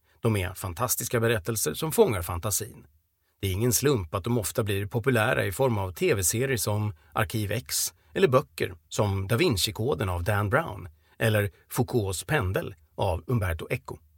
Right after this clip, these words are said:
Omvänt använder konspirationsteoretiker gärna populärkulturens bildspråk, som filmens The Matrix, där det visar sig att människorna lever i en simulerad värld och inte kan se verkligheten.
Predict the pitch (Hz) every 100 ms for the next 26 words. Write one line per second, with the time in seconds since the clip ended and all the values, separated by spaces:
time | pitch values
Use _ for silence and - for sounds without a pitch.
0 | _ _ _ _ _ _ _ _ _ 208
1 | 185 123 240 - - - - 139 101 101
2 | 151 139 131 110 120 110 139 101 - 107
3 | 143 165 143 117 113 - - 180 110 -
4 | 190 220 196 101 98 110 214 226 139 110
5 | 143 110 92 - 95 - - - _ -
6 | 117 120 139 151 117 101 - - 147 180
7 | 196 - 113 - - - - 92 101 98
8 | 104 90 92 135 135 107 160 185 107 117
9 | 139 110 95 87 127 139 127 170 156 117
10 | 175 110 95 - _ - 123 95 90 98
11 | - 87 110 90 92 120 - - 87